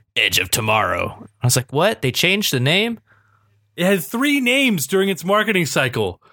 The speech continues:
Speaker 2: Three names.
Speaker 1: And then I saw it anyway, and I was like, "Oh, this was dope."
Speaker 2: They, there's, they did so many things well with that movie. Well, we're not gonna get, get into it any further, but I, I, I,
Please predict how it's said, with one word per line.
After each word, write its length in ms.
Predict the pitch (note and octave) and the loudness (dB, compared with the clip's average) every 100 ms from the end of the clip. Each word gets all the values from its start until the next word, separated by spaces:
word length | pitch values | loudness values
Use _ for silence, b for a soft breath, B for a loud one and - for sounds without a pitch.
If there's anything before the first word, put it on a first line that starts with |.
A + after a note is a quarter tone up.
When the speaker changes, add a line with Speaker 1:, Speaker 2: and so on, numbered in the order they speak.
| b - | b -12
Speaker 2:
Three 380 | - G3+ C4+ D4 | -4 0 2 2
names. 680 | C4 B3+ B3+ E3+ G#2+ G#2 - b b b b | 2 2 2 0 -2 -8 -14 b b b b
Speaker 1:
And 140 | C#3 D#3 | -2 2
then 80 | |
I 80 | F3 | 2
saw 380 | - F3+ G3 D3 | 2 2 2 2
it 80 | B2 | 2
anyway, 580 | D#3 F#3 G#2+ G2 F#2+ G#2 | 2 2 4 4 2 0
and 100 | - | 0
I 60 | A#2 | 0
was 140 | G#2+ | 0
like, 100 | G2+ - | -2 0
"Oh, 200 | D#3 A#2+ | 0 2
this 160 | C#3 | 0
was 140 | A2 F#2+ - | -2 -8 -6
dope." 480 | - F#3 C3+ F#2+ - - | -2 0 0 -2 -8 -4
Speaker 2:
They, 280 | D#3 G3 | 0 0
there's, 400 | D#3 F3 F3+ - | 0 0 0 -2
they 160 | - F3 | -2 0
did 120 | F#3+ | 0
so 200 | - F3 | 0 0
many 160 | F3 E3 | 2 0
things 260 | D#3+ D3 | 0 0
well 260 | A#2+ B2+ B2 | 2 2 2
with 80 | A2+ | 0
that 160 | A#2 G#2+ | 0 -2
movie. 480 | A2 G#2 G#2+ G#2 - _ - | -2 -2 -2 -4 -8 _ -12
Well, 220 | - C3 | -4 -2
we're 100 | B2+ | 0
not 120 | B2 | 0
gonna 120 | A2 | -2
get, 240 | G2+ G2+ G2 | -4 -4 -4
get 120 | G#2+ | -4
into 220 | F#2+ F#2 | -4 -4
it 100 | F2+ | -6
any 160 | F#2 G2 | -8 -8
further, 300 | - F#2+ F#2 | -8 -8 -6
but 200 | G2 G2+ | -4 -2
I, 140 | A#2 | -2
I, 460 | A2 A#2+ A2+ F#2+ A#2 | 0 0 0 0 0
I, 200 | A#2 | 0